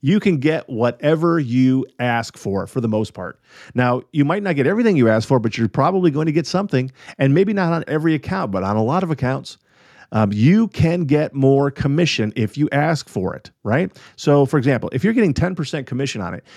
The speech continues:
and you in-, ask for eleven percent, you're not getting one percent more. You're actually getting ten percent more commission.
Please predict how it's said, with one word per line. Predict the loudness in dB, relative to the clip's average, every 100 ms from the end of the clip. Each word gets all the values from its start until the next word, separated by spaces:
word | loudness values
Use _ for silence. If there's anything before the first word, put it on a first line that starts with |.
| -20 -2
and | 0 2
you | 4 2 2
in-, | 0 -2 -4
ask | -2 -2 -2 -6
for | -4 0 2 2 0
eleven | 0 0 0 -2
percent, | -4 -4 -6 -4
you're | -2
not | -2
getting | 0 0 0
one | -2 0
percent | -2 -2 -4
more. | -4 -4 -4 -8 -14 -2
You're | 0
actually | 2 0 0
getting | -2 -2
ten | -4 -4
percent | -4 -6 -4
more | -4 -4
commission. | -4 -6 -6 -6